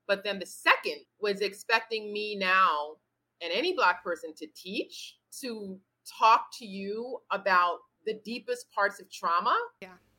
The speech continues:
Speaker 1: Just to be blunt, honestly, in just the workplace, you generally don't talk about very personal feelings. And there was also an expectation of just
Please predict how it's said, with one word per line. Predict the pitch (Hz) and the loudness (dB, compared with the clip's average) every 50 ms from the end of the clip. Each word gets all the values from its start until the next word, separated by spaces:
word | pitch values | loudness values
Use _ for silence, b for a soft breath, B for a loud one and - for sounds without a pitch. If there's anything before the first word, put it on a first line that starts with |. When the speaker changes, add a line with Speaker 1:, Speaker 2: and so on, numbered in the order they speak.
| _ _ _ _ - 196 | _ _ _ _ -10 -2
Speaker 1:
Just | 311 523 - - | -2 -2 0 0
to | 640 494 | -2 -2
be | 294 240 | -2 -4
blunt, | 190 190 175 180 202 294 427 196 160 151 _ _ _ _ _ _ _ _ _ _ _ - | -6 -6 0 4 4 6 6 4 2 -4 _ _ _ _ _ _ _ _ _ _ _ 0
honestly, | 214 220 233 285 359 440 - - 311 269 247 226 - | 4 6 6 6 4 0 -6 -8 -8 -6 -6 -6 -6
in | 202 208 190 | -8 -8 -8
just | 226 226 - | -8 -8 -6
the | - 202 | -8 -6
workplace, | 190 202 240 311 311 - 247 196 190 190 | -2 0 0 0 -2 -4 -10 -10 -10 -10
you | 202 | -12
generally | 196 226 226 226 233 233 233 214 | -6 -4 -2 -2 -2 -4 -4 -2
don't | 190 202 196 190 190 | -2 -4 -4 -4 -6
talk | - - 208 226 - - - | -6 2 6 6 6 6 4
about | 202 202 180 170 156 - | 2 4 4 4 2 2
very | 190 185 185 185 | -2 -2 -2 -2
personal | 185 - - 202 196 190 - 190 185 175 165 165 160 165 170 _ | -6 -8 -6 -6 -6 -6 -8 -10 -8 -6 -6 -6 -6 -8 -12 _
feelings. | - 208 214 214 214 196 185 180 180 190 - - _ _ _ _ - 214 | -10 -10 -8 -8 -8 -10 -10 -10 -12 -14 -18 -20 _ _ _ _ -6 -4
And | 233 233 233 240 | -4 -2 0 2
there | 262 262 254 | 2 2 2
was | 254 262 247 233 - _ - | 2 0 0 0 -4 _ -4
also | 202 220 254 302 - - - 240 226 226 220 208 - - | -2 -2 -2 -4 -6 -6 -4 -2 0 0 -2 -4 -4 -6
an | 220 208 | -6 -2
expectation | 202 220 226 - - 220 220 - - 247 240 - 240 220 | -2 -2 -2 -2 -8 -8 -6 -4 -6 -6 -6 -6 -12 -12
of | 196 - | -8 -4
just | 226 220 220 - - | -4 -4 -4 -6 -20